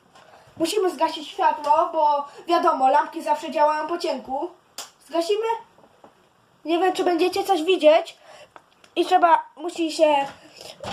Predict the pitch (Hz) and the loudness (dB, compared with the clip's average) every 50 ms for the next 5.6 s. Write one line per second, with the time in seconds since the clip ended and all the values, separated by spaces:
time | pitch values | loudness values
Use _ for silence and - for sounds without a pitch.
0 | - - - - 277 277 277 320 330 320 320 320 339 330 - - 302 254 262 262 | -12 -12 -14 -14 -14 -8 2 4 4 4 4 0 -2 -2 -2 0 4 4 4 4
1 | 247 269 254 - 285 269 285 294 311 359 427 - - - _ _ _ _ _ _ | 4 -2 -8 -8 -8 -8 0 2 6 6 6 4 2 -4 _ _ _ _ _ _
2 | - - - 294 311 320 330 339 330 330 - - - _ _ _ _ _ _ - | -20 -14 -8 -4 0 2 2 2 2 0 -8 -20 -20 _ _ _ _ _ _ -20
3 | _ _ _ _ _ _ _ _ _ _ _ _ _ _ _ - _ _ _ _ | _ _ _ _ _ _ _ _ _ _ _ _ _ _ _ -20 _ _ _ _
4 | _ _ _ _ _ _ - - - - - 349 311 302 339 415 480 453 403 381 | _ _ _ _ _ _ -20 -20 -20 -20 -18 -18 -2 2 4 6 6 4 2 0
5 | - 403 370 302 302 262 220 208 - - 196 175 | -4 -4 -4 -2 -2 -4 -4 -6 -8 -12 -12 -12